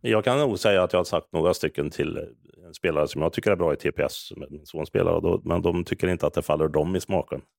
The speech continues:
till exempel. De tycker att han är knackig på rören. Och då, då, då kan det vara två, tre stycken som säger, "Ja, men jag tycker inte heller det."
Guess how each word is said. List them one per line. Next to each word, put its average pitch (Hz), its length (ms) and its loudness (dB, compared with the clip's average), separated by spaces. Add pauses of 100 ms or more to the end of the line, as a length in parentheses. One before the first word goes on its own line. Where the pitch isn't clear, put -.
(720)
till 64 100 -8
exempel. - 340 -8 (640)
De 82 120 -20
tycker - 220 -4
att 73 100 -2
han 71 80 -2
är 73 40 -4
knackig - 380 -10
på - 80 0
rören. 67 260 0 (760)
Och 73 80 2
då, 90 140 4 (440)
då, 90 240 2
då 104 220 2
kan 104 140 0
det - 20 2
vara 90 100 4
två, 80 180 0
tre 73 140 -2
stycken - 280 -6
som - 140 -4
säger, 76 180 2
"Ja, 82 60 2
men 82 80 -2
jag 80 100 0
tycker - 180 -2
inte 71 160 -2
heller 73 200 0
det." 82 80 0